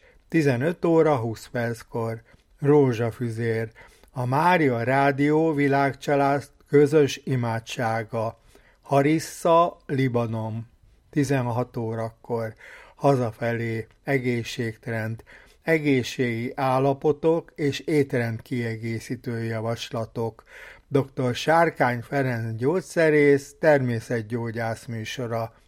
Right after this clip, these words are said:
tizenhét órakor. Barátkozó, Lukovics Milán atya élő műsora, tizennyolc órakor. Igéző, vallomások Isten szaváról, tizennyolc óra ötven perckor.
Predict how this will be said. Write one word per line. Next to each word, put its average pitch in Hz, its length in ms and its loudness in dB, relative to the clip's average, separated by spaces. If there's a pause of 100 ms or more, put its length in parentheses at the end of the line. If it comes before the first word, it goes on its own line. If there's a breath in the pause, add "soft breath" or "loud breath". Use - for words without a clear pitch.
tizenhét 143 760 0
órakor. 113 720 -6 (480 loud breath)
Barátkozó, 117 1080 -2 (340)
Lukovics 170 640 2
Milán 147 420 2
atya 135 300 0
élő 117 480 -2
műsora, 113 760 -4 (160)
tizennyolc 143 760 0
órakor. 113 800 -4 (400 loud breath)
Igéző, 117 880 -2 (320)
vallomások 170 960 2
Isten 113 420 -8
szaváról, 117 840 -4 (320 soft breath)
tizennyolc 143 760 0
óra 160 320 4
ötven 113 400 -4
perckor. 113 680 -4